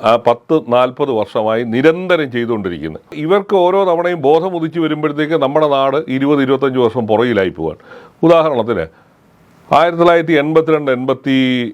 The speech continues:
ഏഴ് കാലത്തെ കരുണാകരൻ മന്ത്രിസഭയുടെ കാലത്താണ് കേരളത്തിൽ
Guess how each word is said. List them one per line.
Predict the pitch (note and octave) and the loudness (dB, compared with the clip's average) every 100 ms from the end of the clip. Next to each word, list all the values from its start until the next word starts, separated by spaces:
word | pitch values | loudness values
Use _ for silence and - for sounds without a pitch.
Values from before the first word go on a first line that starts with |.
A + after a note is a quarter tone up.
| - A#2 | 2 2
ഏഴ് | B2 A2+ | 2 2
കാലത്തെ | G#2+ G#2+ A2+ A2 | 0 0 -4 0
കരുണാകരൻ | A#2 C3 C3+ C3 B2+ | 0 2 0 0 -4
മന്ത്രിസഭയുടെ | A2+ A#2 A2+ G#2 G#2 F#2+ | -6 -4 -4 -2 0 0
കാലത്താണ് | F2+ F2 E2 D#2+ D#2 E2+ _ _ - | 0 0 -2 -4 -6 -12 _ _ 2
കേരളത്തിൽ | C3 C3 C3 C3+ | 4 4 2 2